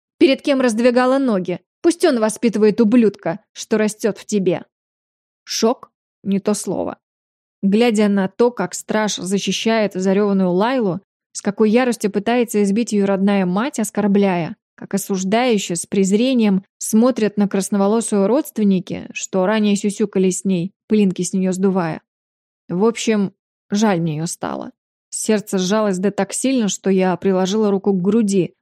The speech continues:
замечая, как Кайль рванул ко мне, заключая в объятия. "Не смотри", шептал он, поглаживая меня по волосам и пытаясь отвлечь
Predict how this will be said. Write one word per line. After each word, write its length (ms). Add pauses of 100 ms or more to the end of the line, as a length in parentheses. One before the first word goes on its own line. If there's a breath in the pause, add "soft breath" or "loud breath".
(120)
замечая, 560
как 280
Кайль 380 (140)
рванул 480
ко 140
мне, 160
заключая 520
в 60
объятия. 580 (800)
"Не 140
смотри", 540 (480)
шептал 460
он, 180
поглаживая 560
меня 240
по 80
волосам 500
и 60
пытаясь 460
отвлечь 460